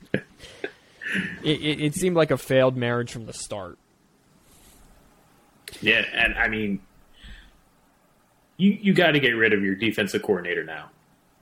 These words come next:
Speaker 2: Like, 'cause you can't, you cannot continue to be competitive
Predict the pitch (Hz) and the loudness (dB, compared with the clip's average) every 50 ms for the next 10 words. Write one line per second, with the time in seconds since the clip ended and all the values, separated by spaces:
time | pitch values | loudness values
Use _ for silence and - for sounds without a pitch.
0 | _ _ _ - - 123 98 87 - - - _ _ _ _ _ _ _ _ - | _ _ _ -8 -2 -2 -2 -2 -2 -8 -18 _ _ _ _ _ _ _ _ -2
1 | - 143 120 110 156 156 151 - 143 131 127 123 120 120 - - - _ _ _ | 0 0 2 4 2 2 2 2 0 0 2 2 0 0 -2 -6 -16 _ _ _
2 | _ _ _ - - - _ - - 117 139 147 147 - 156 147 139 135 123 123 | _ _ _ -20 -20 -20 _ -10 -2 2 2 2 4 4 4 6 6 4 4 2
3 | - - - - - - - - 139 127 110 - - 127 120 123 123 123 - 107 | -2 -4 -10 -20 -20 -18 -8 -4 -4 -4 -4 0 0 2 4 4 2 2 0 -4
4 | 95 113 104 101 - 110 98 110 104 98 101 101 101 101 101 101 - - | 0 0 -2 0 0 -4 0 0 0 2 4 4 4 4 4 0 -4 -10